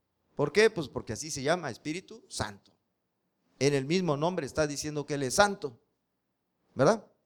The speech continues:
Pero como quiera que sea, vamos a poner uno, nomás por relleno. Romanos quince dieciséis,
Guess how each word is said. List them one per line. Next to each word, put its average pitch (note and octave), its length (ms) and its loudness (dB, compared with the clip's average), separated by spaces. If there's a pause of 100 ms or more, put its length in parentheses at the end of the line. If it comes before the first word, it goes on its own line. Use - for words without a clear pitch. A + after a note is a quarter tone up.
(280)
Pero G3+ 200 4
como G#3+ 220 0
quiera A#3 200 4
que F#3 80 -6
sea, E3 160 2
vamos D3+ 300 0
a C3+ 80 -2
poner C3+ 300 -2
uno, B2+ 200 -12
nomás B2 300 -6
por A2 380 -8
relleno. B2 640 -2 (440)
Romanos F#3+ 540 4
quince G3 400 -2
dieciséis, F3 640 2